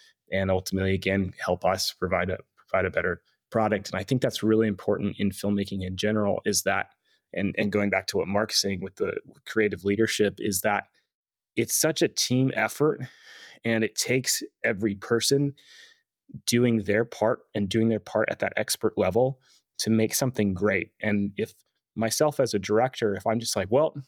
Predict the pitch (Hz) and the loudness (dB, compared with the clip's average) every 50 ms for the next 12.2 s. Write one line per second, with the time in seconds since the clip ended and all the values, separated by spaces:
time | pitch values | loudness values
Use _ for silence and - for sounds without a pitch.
0 | _ _ _ _ _ - - - 151 - - 139 131 - - 123 120 110 101 98 | _ _ _ _ _ -10 -8 -6 -4 -2 0 0 0 0 0 0 2 2 2 2
1 | 92 98 104 104 101 98 87 90 - - 107 101 82 - _ _ _ - - - | 2 0 0 0 0 -2 -6 -8 -6 -2 -2 -2 -2 -2 _ _ _ -20 -20 -20
2 | - _ _ - 107 123 139 135 - 120 139 143 143 135 131 123 113 117 101 110 | -20 _ _ -2 0 0 2 2 2 2 4 4 4 4 4 2 2 2 2 2
3 | 107 107 - 95 101 98 - - - 92 - - - - - - - _ _ _ | 2 2 2 0 -2 -2 -4 -4 -4 -4 -4 -4 -2 -2 -2 -2 -2 _ _ _
4 | _ _ _ - 107 107 101 98 95 80 - 117 104 98 101 123 127 139 131 123 | _ _ _ -4 -2 0 0 0 0 -2 -2 -2 -4 0 2 2 2 2 0 -2
5 | 113 - - 117 107 101 98 95 101 98 101 101 - - 95 90 - - 107 110 | -4 0 0 2 2 2 2 2 2 2 0 0 -2 -2 -4 -4 -2 0 2 2
6 | 110 98 101 98 95 95 90 - _ _ _ - - - 104 98 92 92 98 92 | 2 4 2 2 2 0 -2 -4 _ _ _ -8 -4 0 2 2 2 2 0 0
7 | 95 _ _ _ _ _ _ _ _ _ _ - 104 110 107 101 95 90 104 113 | -2 _ _ _ _ _ _ _ _ _ _ -2 0 2 2 2 0 2 2 2
8 | 123 131 131 - - - 95 92 - - 101 95 107 104 101 92 87 104 107 123 | 2 2 0 -2 -6 -8 -8 -6 -4 -4 -2 0 2 0 0 0 0 0 0 0
9 | 123 - - 110 104 90 90 101 95 92 92 92 - - - _ _ - 92 92 | 0 -2 -2 -2 -2 0 0 0 0 0 -2 -4 -6 -12 -18 _ _ -16 -6 -2
10 | 107 98 98 95 98 98 95 _ _ - _ _ _ - 104 120 - - 113 101 | -2 0 0 0 -2 -4 -8 _ _ -20 _ _ _ -6 -6 -4 -2 -2 0 2
11 | 104 113 104 - - - 110 - - 92 92 87 90 98 101 98 95 90 90 - | 2 2 2 0 0 -2 -2 -4 -6 -10 -10 -6 -2 -2 0 0 0 -2 -2 -2
12 | 85 87 82 - | -2 -2 -2 -4